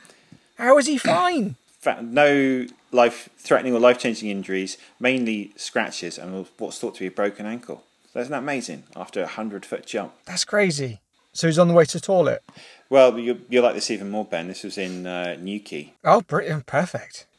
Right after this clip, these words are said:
Speaker 2: The police were alerted to the incident by Coast Guard's Nuki after the man in his twenties fell between seventy and a hundred feet down the cliff.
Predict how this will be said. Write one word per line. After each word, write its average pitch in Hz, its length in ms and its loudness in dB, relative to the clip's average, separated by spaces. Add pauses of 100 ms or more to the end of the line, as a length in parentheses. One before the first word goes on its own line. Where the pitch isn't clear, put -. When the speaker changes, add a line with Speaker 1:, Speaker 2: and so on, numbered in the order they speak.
Speaker 2:
The 87 100 -12
police 104 320 -4
were 110 80 -2
alerted 98 340 -2
to - 40 -20
the 101 80 -8
incident 95 340 -10
by 92 140 -6
Coast - 380 -8
Guard's 90 260 -6
Nuki 90 440 -12
after 82 240 -12
the 82 40 -14
man 85 340 -14
in 92 140 -14
his 80 180 -18
twenties 85 600 -12
fell 80 160 -8
between 78 360 -16
seventy 90 560 -8
and 87 120 -10
a 80 80 -14
hundred 87 340 -14
feet - 420 -16
down 71 280 -14
the 67 60 -20
cliff. - 380 -14